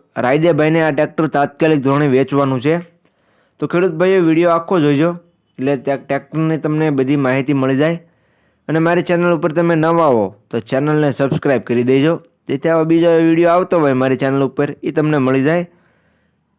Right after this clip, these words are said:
ટ્રેક્ટર તમે જોઈ શકો છો વીડિયોની અંદર, બસો એકતાલીસ ડી આઈ મેસી ફર્ગ્યુસન જે સિરીઝમાં ટ્રેક્ટર તમને જોવા મળશે.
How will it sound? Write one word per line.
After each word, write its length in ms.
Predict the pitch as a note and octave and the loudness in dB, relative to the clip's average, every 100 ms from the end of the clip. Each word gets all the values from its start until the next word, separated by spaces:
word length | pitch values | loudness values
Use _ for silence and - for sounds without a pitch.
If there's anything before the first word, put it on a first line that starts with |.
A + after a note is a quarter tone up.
| _ _ - | _ _ -8
ટ્રેક્ટર 360 | C#3 C#3 D#3+ D3 | -8 -6 -6 -4
તમે 440 | D#3+ D#3+ D#3+ D#3+ | -4 -2 -2 0
જોઈ 180 | E3+ F3 | 0 0
શકો 280 | E3+ D#3 C#3+ | -2 -4 -4
છો 180 | D3+ | 0
વીડિયોની 400 | D3 C#3 D3+ D3+ | 0 0 0 -2
અંદર, 340 | D3+ D3+ D#3+ - _ _ _ - | -2 -2 -4 -6 _ _ _ -8
બસો 280 | C3 C3 D3+ | -6 -4 -2
એકતાલીસ 520 | C#3+ - - D#3 C#3+ | -2 -6 -6 -4 -4
ડી 180 | B2 D3 | -2 -2
આઈ 80 | C#3+ | 0
મેસી 320 | B2+ C3 C#3+ | -2 -4 -6
ફર્ગ્યુસન 500 | C3+ D#3 D#3 C#3 C3+ B2 A2+ | -4 -2 -2 -4 -6 -12 -6
જે 220 | B2+ D3 | -2 -2
સિરીઝમાં 480 | D#3+ D#3+ D3+ D#3 C3+ | -2 -2 0 -2 0
ટ્રેક્ટર 320 | C3+ - D3 | -2 0 -2
તમને 320 | C#3+ D3 C#3 | 0 0 2
જોવા 240 | A#2 C3 | 2 2
મળશે. 380 | B2 B2 C3 D#3+ | 2 0 0 -2